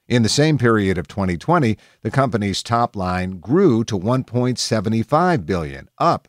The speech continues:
thirty-two percent from the year-ago result. That's far better than the ten percent growth pace that Wish showed in twenty nineteen.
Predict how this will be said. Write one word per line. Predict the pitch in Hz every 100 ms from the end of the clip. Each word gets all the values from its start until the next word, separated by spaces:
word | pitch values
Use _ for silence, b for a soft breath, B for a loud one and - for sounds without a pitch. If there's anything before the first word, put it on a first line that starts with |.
| -
thirty-two | 143 156 165 147 139 127
percent | - 123 127 87 69 -
from | 95
the | 92
year-ago | 92 139 107 80 82 80
result. | 78 90 101 120 80 - _ _ _ _ _
That's | - 147 120
far | - _ 202 220 202 95 -
better | 87 120 90 78
than | 73 104 98
the | 95
ten | - 196 196
percent | 110 - 101 82
growth | 71 98 87 -
pace | 92 90 110
that | 101 85
Wish | 110 123
showed | - 95 78 78
in | 90 90
twenty | 104 98
nineteen. | 87 82 85 - 156 95 60